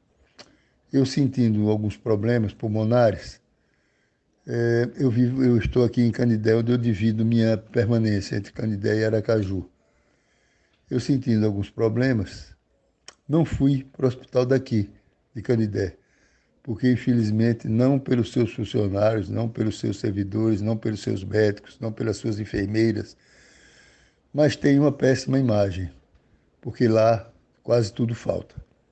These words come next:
O Hospital de Canindé, que tem uma receita mensal de dezessete milhões de,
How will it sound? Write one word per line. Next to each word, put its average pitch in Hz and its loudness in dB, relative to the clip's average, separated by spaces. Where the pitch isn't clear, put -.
O 113 -6
Hospital 107 0
de 117 -6
Canindé, 104 0
que 131 -6
tem 104 -2
uma 120 0
receita 117 -2
mensal 117 0
de 117 -6
dezessete 120 -2
milhões 117 0
de, 127 -8